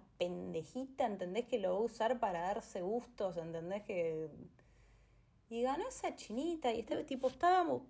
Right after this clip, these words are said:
todo el mundo puteando, porque era como, tipo, el chabón lo necesita más, durante toda la competencia fue el que le fue mejor, boludo.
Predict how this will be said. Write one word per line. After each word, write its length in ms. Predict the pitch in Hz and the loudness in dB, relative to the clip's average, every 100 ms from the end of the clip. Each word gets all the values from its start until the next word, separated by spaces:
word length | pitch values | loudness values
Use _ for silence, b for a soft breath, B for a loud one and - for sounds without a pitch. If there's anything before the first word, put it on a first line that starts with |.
| - | -2
todo 140 | 381 | 2
el 80 | 359 | 4
mundo 240 | 349 349 | 4 2
puteando, 600 | 262 208 269 302 247 202 | 0 -4 0 0 2 0
porque 200 | 190 196 | 0 0
era 180 | 254 262 | 2 2
como, 300 | 233 208 196 | -2 -2 -2
tipo, 200 | 208 208 | -4 -6
el 80 | 220 | -8
chabón 300 | - 311 403 | -2 0 0
lo 100 | 381 | -2
necesita 580 | 262 262 185 247 247 214 | -4 -6 -8 -4 -2 0
más, 640 | 220 247 254 247 240 240 | 0 -2 0 0 -2 -4
durante 380 | 220 240 240 254 | -2 -2 -2 -4
toda 160 | 427 | -2
la 120 | 370 214 | -2 -4
competencia 640 | 196 180 180 262 269 214 | -4 -4 -2 -4 -2 -6
fue 220 | - 240 | -2 -2
el 80 | 240 | -2
que 100 | 233 | -6
le 100 | 190 | -6
fue 180 | 190 226 | -8 -6
mejor, 640 | 202 - 220 220 214 208 208 | -8 -6 -4 -2 0 0 -2
boludo. 580 | 294 359 302 226 - | -2 0 2 2 -2